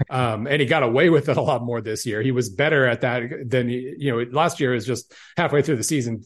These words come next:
opponents started figuring out, "Oh, you can trick him with A, B, and C." And then, then he was very, very ineffective. But this, he was still,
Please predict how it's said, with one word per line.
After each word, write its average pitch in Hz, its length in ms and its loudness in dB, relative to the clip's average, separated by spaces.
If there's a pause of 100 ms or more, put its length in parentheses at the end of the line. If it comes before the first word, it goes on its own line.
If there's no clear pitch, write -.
opponents 143 400 0
started 117 240 -2
figuring 113 240 -2
out, 127 100 0
"Oh, 147 120 4
you 135 180 2
can 113 160 -4
trick - 180 -4
him 123 140 0
with 113 160 -4
A, 123 140 2
B, 117 160 -2
and 98 120 -8
C." 123 240 -2
And 104 300 -8 (340)
then, 113 380 -6
then 113 260 -4
he 120 100 0
was 104 180 -6
very, 123 360 2
very 113 320 -2
ineffective. 101 640 -6
But 113 160 -8
this, 156 300 -4
he 170 120 2
was 143 120 -4
still, 196 640 2